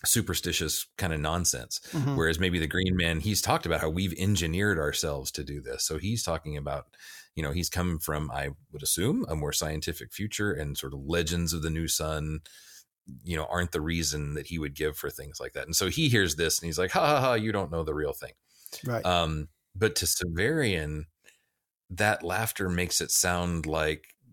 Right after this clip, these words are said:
Speaker 1: it's mocking him, and it's almost like, you know, "Oh, the thing that is so deeply important to me and that has just moved me so much,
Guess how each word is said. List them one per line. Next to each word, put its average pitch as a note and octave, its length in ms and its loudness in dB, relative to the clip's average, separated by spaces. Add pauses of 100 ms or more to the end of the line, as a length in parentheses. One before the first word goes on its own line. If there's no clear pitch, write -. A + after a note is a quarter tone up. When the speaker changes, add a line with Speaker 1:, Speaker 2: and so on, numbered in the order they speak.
(340)
Speaker 1:
it's - 300 -4
mocking F#2 460 0
him, A2+ 320 2
and D#2 160 -2
it's D#2 200 -2
almost E2+ 400 -2
like, D#2 260 -2 (600)
you E2 200 -8
know, D2+ 80 -6
"Oh, E2+ 500 0 (160)
the F#2 140 -4
thing F#2+ 320 0
that E2+ 100 2
is E2+ 140 2
so F#2+ 180 2
deeply F#2+ 520 0
important F2+ 480 2
to E2 100 -8
me F#2+ 260 -2
and D#2+ 120 0
that D#2 80 -2
has D2 140 -2
just F2 220 -2
moved F#2 400 0
me E2 200 -2
so F#2 260 2
much, F#2+ 460 -2